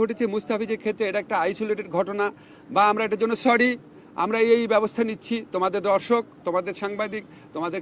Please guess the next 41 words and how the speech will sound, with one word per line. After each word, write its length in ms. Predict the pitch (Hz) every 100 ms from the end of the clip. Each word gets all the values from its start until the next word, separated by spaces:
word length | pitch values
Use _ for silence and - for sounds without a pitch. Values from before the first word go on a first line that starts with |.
| 180
খেলোয়াড়দের 400 | 185 190 185 175
জন্য 140 | 190 208 - - - -
কোনো 140 | 311 330
রকম 200 | 302 285 247
যোগাযোগের 400 | 208 190 180 165 143
চেষ্টা 220 | 156 165 147
করে 160 | 127 113
নাই, 80 | 113 147
কোনো 120 | 214 226
রকম 160 | 214 180
কনভিন্স 300 | 160 156 175 -
করার 200 | 151 175
চেষ্টা 200 | 156 147
করে 140 | 127 117
নাই। 100 | 110 - - - - -
ফলে 160 | 170 226 214
আমাদের 280 | 226 233 247 214 165
ডিসিশন 360 | 185 214 220 208
পরিবর্তন 500 | 214 226 214 214 202 190
হওয়ার 220 | 160 180 160 202
কোনো 140 | 240 254
রকম 200 | 254 269 240
স্কোপ 260 | - 220 180 196
নাই। 120 | 196 254 - - - 143
আমরা 140 | 180 196 196
এখনও 240 | 180 233 220 208
আশা 160 | 233 220
করব, 200 | 220 190 233 202
আমরা 140 | 180 175
মনে 140 | 190 214
করি 140 | 214 208 180
আমরা 120 | 170
আইসিসি 300 | 165 - 175 175
থেকে 120 | 175 175
সুবিচার 360 | 208 175 190 160 139
পাই 160 | 160 175
নাই, 120 | 208 285 - - - -
আমরা 160 | 139 175 170
এখনও 220 | 202 214 190
আশা 140 | 240 226
করব 160 | 240